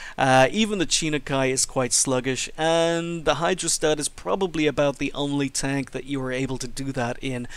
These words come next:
out of all the tier five premium tanks. So when you look at it as a negative, um, yeah, poor traverse speed, poor turret traverse speed, you gotta remember, um, none of the other tier five premium tanks can do it very easily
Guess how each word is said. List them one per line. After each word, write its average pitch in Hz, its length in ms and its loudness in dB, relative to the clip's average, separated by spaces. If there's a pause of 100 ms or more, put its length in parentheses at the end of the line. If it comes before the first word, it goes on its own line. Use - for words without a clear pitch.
(200)
out 127 120 0
of 127 120 -4
all 139 240 0
the 135 100 -4
tier 131 280 -2
five 123 360 -2
premium 135 380 0
tanks. 117 380 -2
So 165 340 2 (400)
when 226 160 4
you 247 80 4
look 226 220 4
at 185 100 4
it - 220 -4
as 151 120 2
a 147 80 4
negative, 143 680 0
um, 131 540 0 (220)
yeah, 175 480 6 (120)
poor 202 200 2
traverse 160 420 -2
speed, 160 360 -2
poor 151 220 -4
turret 143 300 -4
traverse 135 340 -2
speed, 135 320 -2 (120)
you 202 100 -6
gotta 226 220 2
remember, 214 540 0 (560)
um, 170 400 4 (160)
none 170 300 -2
of 202 120 -2
the 196 160 -2
other 165 260 0
tier 165 280 -2
five 165 320 -2
premium 165 400 -6
tanks 160 380 0
can 139 160 -6
do 151 240 -4
it - 180 -2 (200)
very 147 480 -4
easily 147 520 -2